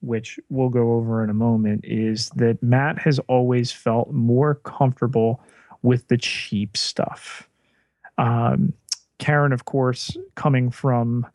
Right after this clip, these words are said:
hailing from Vermont, a town of only four hundred people, where the most ethnic thing on the menu,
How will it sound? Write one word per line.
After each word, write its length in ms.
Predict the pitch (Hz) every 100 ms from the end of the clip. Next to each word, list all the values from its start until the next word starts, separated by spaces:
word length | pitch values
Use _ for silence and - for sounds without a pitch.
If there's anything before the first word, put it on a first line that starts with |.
| _
hailing 500 | - 185 180 156 143
from 340 | - 131 123 -
Vermont, 580 | 139 139 131 131 139 135
a 60 |
town 320 | 131 147 139 131
of 80 |
only 220 | 131 135 123
four 320 | - 143 131
hundred 360 | 139 127 120
people, 440 | - 165 139 127 123
where 180 | 131 131
the 100 | 127
most 400 | 139 143 135 -
ethnic 420 | 202 185 196 175 -
thing 220 | 226 196
on 100 | 196
the 100 | 185
menu, 440 | 196 220 233 247